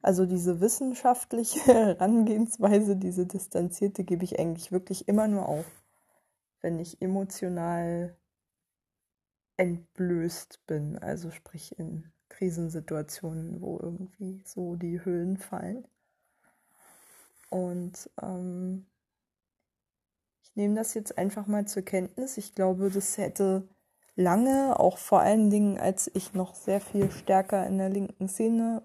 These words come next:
organisiert war, oder als ich noch in der linken Szene organisiert war, jetzt bin ich's ja nicht mehr,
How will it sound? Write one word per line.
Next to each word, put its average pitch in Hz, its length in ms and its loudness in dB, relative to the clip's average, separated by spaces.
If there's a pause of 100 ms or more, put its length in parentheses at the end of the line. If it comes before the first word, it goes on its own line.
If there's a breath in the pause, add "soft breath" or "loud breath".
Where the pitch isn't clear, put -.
(120)
organisiert 202 800 -2
war, 196 160 -2
oder 160 220 0
als - 260 -2
ich 208 140 -6
noch 202 180 -4
in 202 80 -4
der 196 80 -2
linken 196 320 -6
Szene 202 300 -4
organisiert 190 640 -4
war, 180 80 -4
jetzt 170 240 -6
bin 175 120 -6
ich's 175 140 -10
ja - 80 -8
nicht 170 220 -10
mehr, 208 100 -10